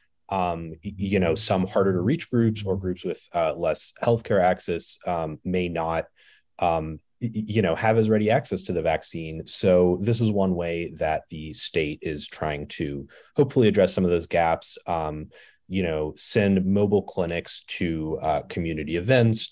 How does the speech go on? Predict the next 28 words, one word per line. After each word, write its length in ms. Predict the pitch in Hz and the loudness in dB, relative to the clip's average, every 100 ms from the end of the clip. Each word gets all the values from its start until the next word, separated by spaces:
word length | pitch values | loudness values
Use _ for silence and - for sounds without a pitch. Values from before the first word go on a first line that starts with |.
| - | -12
to 480 | - - 147 147 120 | -8 -6 -6 -8 -2
workplaces, 920 | 98 - - 87 82 87 82 80 - - - - | -2 0 0 0 0 0 0 -2 -10 -18 -10 2
really 220 | 135 135 | 4 6
to, 220 | 131 101 95 | 6 2 2
to 280 | - 98 78 | -2 -2 -2
where 380 | 101 98 95 92 | -4 2 4 2
people 420 | - 85 85 85 82 | 0 -6 -2 -2 0
are, 380 | 80 78 80 78 | 0 0 -2 -4
so 180 | - 80 | -6 -4
that 240 | 78 76 | -4 -4
if 100 | 80 | -8
someone 380 | - 85 82 82 | -8 -4 -4 -4
has 560 | - 82 78 76 71 - _ _ | -4 -4 -2 -4 -8 -16 _ _
some 200 | - 123 | 2 4
kind 160 | 120 120 | 6 4
of 60 | |
barrier, 400 | 95 90 90 87 | 4 4 4 2
transportation, 1000 | - - 71 - - 117 110 - 104 98 85 | 0 -8 -10 -12 -2 0 2 2 2 2 0
they 340 | 76 73 71 | -4 -4 -8
live 300 | 78 95 110 | 0 4 4
far 320 | 104 92 87 - | 2 2 4 2
from 220 | - 87 | -2 -4
their 120 | 85 | -4
nearest 280 | 85 85 - | -4 -4 -6
pharmacy, 400 | 82 82 - 80 | -6 -6 -6 -4
whatever 380 | 80 98 104 87 | 2 4 6 6
it 80 | |
is, 340 | 80 78 76 | 4 2 -2